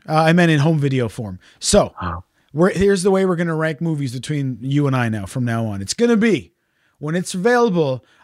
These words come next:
Speaker 1: I would stream it, buy it, or steal it.
Speaker 2: Ooh, or neither.
Speaker 1: Or, or ne-, or none of the above.
Speaker 2: Ni-, neither.
Speaker 1: Stream
Speaker 2: Um,
Speaker 1: it, steal it, buy it, none of the above. So, into the Spider-Verse,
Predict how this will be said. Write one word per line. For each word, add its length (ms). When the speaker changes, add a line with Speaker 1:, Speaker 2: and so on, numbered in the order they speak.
Speaker 1:
I 140
would 160
stream 520
it, 200
buy 420
it, 400
or 120
steal 440
it. 160
Speaker 2:
Ooh, 1300
or 240
neither. 720
Speaker 1:
Or, 220
or 240
ne-, 300
or 200
none 240
of 80
the 120
above. 580
Speaker 2:
Ni-, 60
neither. 260
Speaker 1:
Stream 500
Speaker 2:
Um, 40
Speaker 1:
it, 220
steal 460
it, 220
buy 400
it, 220
none 240
of 60
the 100
above. 360
So, 380
into 260
the 100
Spider-Verse, 840